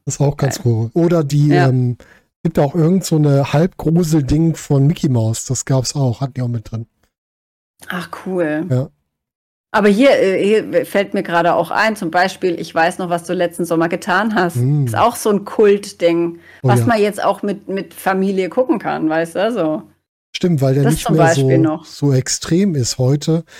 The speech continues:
Speaker 1: wie
Speaker 2: Ja.
Speaker 1: er damals gewirkt hat, ne?
Speaker 2: Ja, oder Scream haben wir jetzt letztens angefangen,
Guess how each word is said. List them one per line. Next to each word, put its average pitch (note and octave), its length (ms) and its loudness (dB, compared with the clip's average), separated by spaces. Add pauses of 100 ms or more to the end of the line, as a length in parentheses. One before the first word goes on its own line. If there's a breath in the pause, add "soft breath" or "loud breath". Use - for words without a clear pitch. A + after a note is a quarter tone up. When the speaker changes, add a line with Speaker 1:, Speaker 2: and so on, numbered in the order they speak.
(140 loud breath)
Speaker 1:
wie C#3 80 2
Speaker 2:
Ja. C#3+ 80 6
Speaker 1:
er E3 60 2
damals C#3+ 380 2
gewirkt C#3 360 0
hat, G#2+ 160 -6
ne? C#3 180 -6 (540)
Speaker 2:
Ja, - 240 -4
oder G#3+ 200 4
Scream G#3 1000 2
haben G3+ 160 -2
wir A3 80 4
jetzt - 100 -8
letztens A3 340 -2
angefangen, C4 760 2